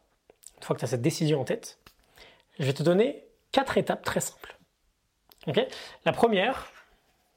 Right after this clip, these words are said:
tu prends une pièce de monnaie. Bon, c'est pas une pièce, hein. C'est, c'est une pièce de, de stoïcisme. C'est pas une pièce de monnaie. Prends une pièce de monnaie,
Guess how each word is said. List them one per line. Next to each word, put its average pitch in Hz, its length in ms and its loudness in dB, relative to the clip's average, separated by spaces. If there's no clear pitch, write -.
tu - 80 -20
prends - 120 2
une 185 120 4
pièce - 540 0
de 147 60 4
monnaie. 135 220 2
Bon, 156 120 -6
c'est - 100 -16
pas 180 80 -8
une 165 100 -10
pièce, - 300 -4
hein. 214 80 -12
C'est, - 240 -18
c'est - 180 -14
une 175 80 -12
pièce - 280 -12
de, 214 100 -16
de 170 60 -6
stoïcisme. - 520 -8
C'est - 100 -20
pas 202 60 0
une 190 40 4
pièce 185 140 2
de 151 60 0
monnaie. 147 180 -4
Prends - 120 0
une 294 60 4
pièce 254 140 2
de 208 80 4
monnaie, 185 260 0